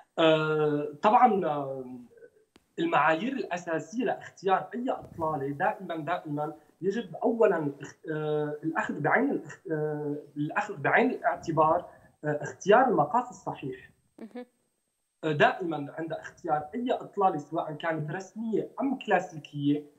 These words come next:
Speaker 1: يجب دائما، دائما، آه، الانتباه للمقاس من ناحية طول البنطلون أو مقاس الخصر أو حتى، حتى، آه، المقاس الكتف للجاكيت. لأنه بال-،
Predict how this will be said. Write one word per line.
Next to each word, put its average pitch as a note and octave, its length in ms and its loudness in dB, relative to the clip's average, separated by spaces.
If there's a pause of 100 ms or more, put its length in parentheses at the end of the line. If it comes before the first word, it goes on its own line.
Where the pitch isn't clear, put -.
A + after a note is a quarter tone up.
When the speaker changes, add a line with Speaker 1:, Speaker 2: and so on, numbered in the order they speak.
(220)
Speaker 1:
يجب F#3 300 4
دائما، G#3 400 4
دائما، F3 600 -4 (160)
آه، C#3+ 1080 -10 (180)
الانتباه D#3+ 840 2 (300)
للمقاس E3+ 720 4
من D3 120 -4
ناحية C#3 360 -6 (120)
طول B3 200 -2
البنطلون F#3 800 -2 (220)
أو A#3+ 100 -2
مقاس A3+ 440 0
الخصر G3 520 -6 (140)
أو B3+ 160 -4
حتى، A3 460 -6 (120)
حتى، A3+ 240 -6 (300)
آه، D#3 600 -6 (140)
المقاس F3 580 2
الكتف C#4+ 480 -4 (360)
للجاكيت. F3+ 720 -2 (1300)
لأنه A#3+ 320 4
بال-، C4 320 4